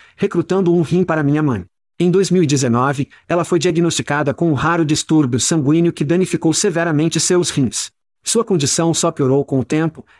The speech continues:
exacerbada por covid dezenove e complicações subsequentes. A necessidade urgente de um transplante de rim nunca foi tão premente,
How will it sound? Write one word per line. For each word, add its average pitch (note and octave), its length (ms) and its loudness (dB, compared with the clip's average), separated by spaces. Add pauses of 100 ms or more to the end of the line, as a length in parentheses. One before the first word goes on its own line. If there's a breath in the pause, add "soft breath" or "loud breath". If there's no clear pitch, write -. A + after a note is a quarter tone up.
exacerbada E3 640 0
por D3 140 -6
covid C#3 500 -2 (100)
dezenove D3+ 600 0
e D#3+ 60 -6
complicações D#3+ 720 -2
subsequentes. C#3+ 720 -4 (240 loud breath)
A F#3 40 -2
necessidade D3+ 600 -2
urgente C3 380 0
de C#3+ 100 0
um D3+ 40 0
transplante E3+ 580 -2
de D3+ 100 2
rim E3 160 2
nunca F#3 320 2
foi D3+ 160 -2
tão E3+ 140 -2
premente, D3+ 560 -2